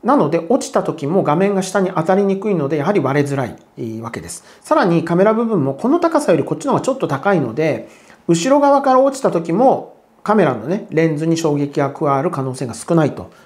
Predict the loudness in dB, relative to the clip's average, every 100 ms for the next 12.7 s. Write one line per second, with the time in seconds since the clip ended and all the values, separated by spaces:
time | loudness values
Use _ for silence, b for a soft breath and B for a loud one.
0 | b -4 -4 -4 -6 0 2 2 0 -4
1 | -2 2 2 2 0 0 0 -4 -4 -2
2 | 2 2 4 2 4 0 0 -6 -4 -4
3 | B B B -2 -2 -2 0 0 0 -4
4 | -4 -4 -2 -2 -2 0 0 -2 -6 -6
5 | -6 -4 -4 -6 -6 -8 -10 -8 -4 -2
6 | -2 -6 -10 -10 -8 -8 -8 -12 -10 -10
7 | -12 _ -10 0 2 2 0 0 0 2
8 | -2 2 2 2 0 0 -2 -2 2 4
9 | 4 2 0 -4 -2 -2 -4 -8 -10 -4
10 | -4 -4 -4 -4 0 0 2 2 0 -2
11 | -8 -10 -10 -10 -12 -14 -16 -10 -10 -8
12 | -12 -12 -16 -14 -16 -16